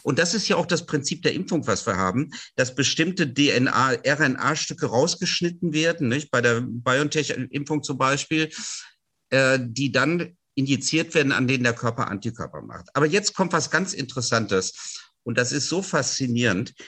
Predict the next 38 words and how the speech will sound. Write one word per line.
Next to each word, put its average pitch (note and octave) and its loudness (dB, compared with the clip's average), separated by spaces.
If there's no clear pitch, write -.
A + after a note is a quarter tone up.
Jede F3+ 0
D D3+ 2
N G#2+ 2
A F2 -2
oder C#3+ 0
R C3+ 0
N A2+ 2
A F2 -10
hat E3+ -4
eigentlich D3+ -2
nur B2 2
vier G3+ -4
Komponenten. C3 -4
Die D3 2
sind G3 0
zu - -2
einer D3 2
irrsinnig F3+ 2
langen D3 2
Kette D#3+ -4
zusammengebaut E3+ -2
in C#3+ -4
bestimmten G3+ -4
Abständen F3+ 0
und D3 2
da C#3+ 6
ist D#3+ -2
ja D3 2
auch B2+ -4
jedes C#3 -2
Gen B2 0
anders. B2+ -2
Und B2+ -4
da D3+ 2
gibt E3+ -4
es - 0
eigentlich D#3 0
nur C#3 0